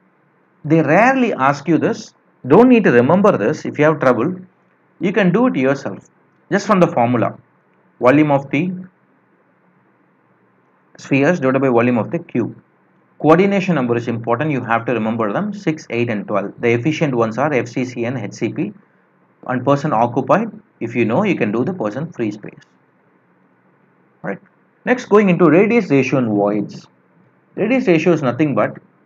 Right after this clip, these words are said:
the radius of cation over radius of anion.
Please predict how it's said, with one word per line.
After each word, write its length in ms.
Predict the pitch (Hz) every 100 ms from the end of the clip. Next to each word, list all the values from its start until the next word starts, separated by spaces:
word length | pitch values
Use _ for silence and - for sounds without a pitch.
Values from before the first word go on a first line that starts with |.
| _ _ _ _
the 120 | 131 131
radius 400 | 160 180 196 160
of 260 | 123 117
cation 460 | - 123 127 135 135
over 200 | 107 127
radius 320 | 117 117 113
of 140 | 113 -
anion. 440 | 110 110 101 92